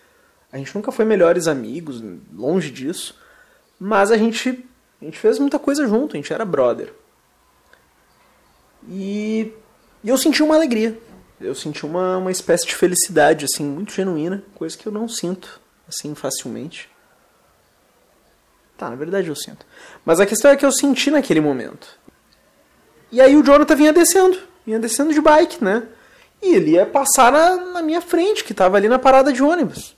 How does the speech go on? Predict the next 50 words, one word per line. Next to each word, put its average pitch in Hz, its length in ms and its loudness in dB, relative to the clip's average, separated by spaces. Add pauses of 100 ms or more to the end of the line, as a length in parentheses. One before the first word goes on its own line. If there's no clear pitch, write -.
(460)
E - 140 -20
eu, 196 160 -18
porra, 339 240 -4
tava 214 160 -8
esperando 269 300 -2
o 277 40 0
quatro 269 240 0
sete - 280 -4
três 285 220 -2
e - 40 -6
sou 330 140 0
agraciado 294 560 4
com 277 80 4
a 262 40 8
presença 226 460 4
de 233 80 2
um, 208 260 2
de 175 120 -8
um 196 80 -2
colega 196 500 6
da 196 140 6
época 175 640 2 (180)
mais 214 240 2
interessante 190 680 0
do 135 120 -10
meu 143 200 -4
ensino 160 240 -10
fundamental 151 600 -8
e 320 60 -2
do 359 100 0
ensino 294 300 2
médio 214 240 2
também, 151 180 -2
que 175 80 -10
foi - 120 -8
uma 143 100 -4
bosta. 123 320 -14 (800)
Aí 208 240 0
o 262 100 -4
Jonathan 277 720 2 (800)
vem 202 160 -2
chegando 240 480 4
assim, 240 280 -2
quando 240 200 -4
ele 240 100 -2
se 254 100 -6
aproxima, 262 800 0 (320)
aí 208 140 0
eu 233 100 6
falo, 233 380 2